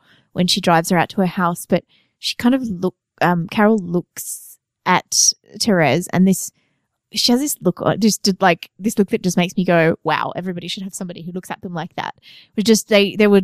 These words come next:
some looks between, like, she's just so loves this girl, and I t-, sort of get why, the sort of, the promise of youth and creativity and being young and hip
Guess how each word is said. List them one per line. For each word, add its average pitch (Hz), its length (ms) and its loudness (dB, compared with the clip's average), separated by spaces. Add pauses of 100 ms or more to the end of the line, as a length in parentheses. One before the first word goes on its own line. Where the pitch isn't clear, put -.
some - 220 2
looks 185 360 0
between, 180 460 -4
like, 185 160 2
she's - 220 -4
just - 240 -2
so 190 360 6 (640)
loves 185 320 2
this 190 180 -8 (220)
girl, 170 240 6
and 190 100 4
I 202 100 4
t-, 196 60 -6 (160)
sort 220 260 4
of 202 60 4
get - 200 -2
why, 131 380 -4
the 190 80 -2
sort 175 200 0
of, 165 180 -2 (540)
the 190 120 -2
promise 180 560 0
of 170 120 -2
youth 165 380 0
and 170 160 0
creativity 165 800 0
and 160 160 -4
being 170 320 -4
young 175 420 0
and 175 120 -8
hip 180 300 0